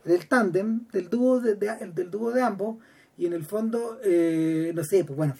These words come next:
que, que estamos con weá, digamos, sí, Vivre, en Vivre sa vie el personaje se llama Naná, pues bueno. Entonces, el, la, el, el, el recorrido de los filmes de Karina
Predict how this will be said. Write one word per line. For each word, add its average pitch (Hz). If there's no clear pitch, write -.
que, -
que -
estamos 165
con 156
weá, 233
digamos, 165
sí, 170
Vivre, 214
en 170
Vivre 220
sa 202
vie 214
el 240
personaje 208
se 175
llama 247
Naná, 269
pues 156
bueno. -
Entonces, 190
el, 170
la, 170
el, 180
el, 220
el 196
recorrido 214
de 294
los 254
filmes 269
de 262
Karina 247